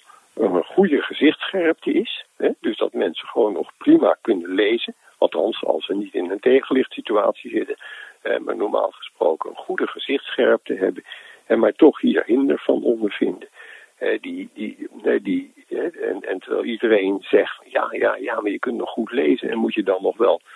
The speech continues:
een ingreep ondergaan?" En als ze dan die ingreep hebben ondergaan,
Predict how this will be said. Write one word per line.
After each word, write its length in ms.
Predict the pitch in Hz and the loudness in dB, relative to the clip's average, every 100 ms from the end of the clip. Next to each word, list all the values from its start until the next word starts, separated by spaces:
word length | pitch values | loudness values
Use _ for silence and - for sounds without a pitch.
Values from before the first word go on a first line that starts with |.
| - - | -20 -12
een 160 | - - | -6 -2
ingreep 580 | 151 165 - 139 127 - | 0 0 -2 0 0 2
ondergaan?" 600 | 120 110 - 95 90 101 - - - - _ | 0 0 -2 0 -2 -4 -18 -20 -20 -20 _
En 320 | - 110 101 98 | -2 0 0 0
als 220 | - 104 | 2 2
ze 80 | 135 | 4
dan 160 | 110 95 | 2 2
die 100 | - | -2
ingreep 420 | 117 - 110 - | -2 0 0 0
hebben 260 | 104 98 | -2 -2
ondergaan, 500 | - 101 98 104 95 | -6 -8 -6 0 0